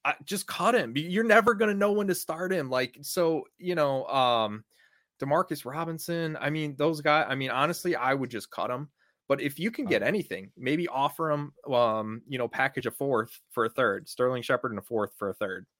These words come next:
Speaker 1: See if you can do that. See if you can pick up some other
Speaker 2: <laughs>
Speaker 1: picks. Um, throw up your auto trade block. So post on the message board and say, "I will take any, you know, fourth round pick for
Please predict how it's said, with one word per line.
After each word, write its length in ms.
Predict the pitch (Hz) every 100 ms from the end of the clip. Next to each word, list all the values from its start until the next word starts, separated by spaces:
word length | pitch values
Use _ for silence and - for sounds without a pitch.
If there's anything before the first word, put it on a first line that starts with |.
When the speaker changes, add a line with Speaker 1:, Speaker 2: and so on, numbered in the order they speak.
| _
Speaker 1:
See 180 | - 131
if 100 | 135
you 120 | 131
can 100 | 131
do 140 | 123
that. 200 | 101 -
See 140 | - 123
if 100 | 123
you 80 |
can 140 | 131 117
pick 160 | 127
up 140 | 120 120
some 120 | 120
other 180 | 117 113
Speaker 2:
<laughs> 0 |
Speaker 1:
picks. 400 | 110 117 110 - - - - _
Um, 420 | 104 101 95 95 - -
throw 220 | 127 127
up 140 | 156 160
your 200 | 147 -
auto 260 | 120 123 123
trade 320 | - 120 120
block. 280 | 107 90 - _
So 160 | - 110
post 340 | - 127 135
on 80 | 139
the 60 | 127
message 420 | 113 113 139 127
board 300 | 135 139 143
and 120 | 113
say, 380 | - 110 107 104 _ _ _ _ _ -
"I 140 | 117
will 160 | 123 131
take 320 | 135 113 - 143
any, 500 | 139 139 135 139 139 _ _ _
you 140 | 123
know, 300 | 110 98 92 -
fourth 300 | - 135 123
round 200 | 135 117 104
pick 260 | 104 -
for 440 | - 107 101 95